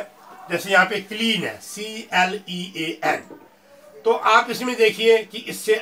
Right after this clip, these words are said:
एन से आखिरी word जो एन है इससे पहले ए लिखा हुआ है, लेकिन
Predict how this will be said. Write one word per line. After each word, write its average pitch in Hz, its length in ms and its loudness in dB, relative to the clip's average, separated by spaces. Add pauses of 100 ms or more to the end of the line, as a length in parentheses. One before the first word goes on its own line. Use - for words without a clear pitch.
(160)
एन 202 160 0
से 208 140 -4
आखिरी 208 440 0
word 196 280 2
जो 196 160 2
एन 180 300 -2
है 190 140 -4
इससे 202 300 -10
पहले 180 300 -2
ए 190 280 -4
लिखा 151 220 -8
हुआ 123 220 -6
है, 113 80 -16 (600)
लेकिन 202 680 0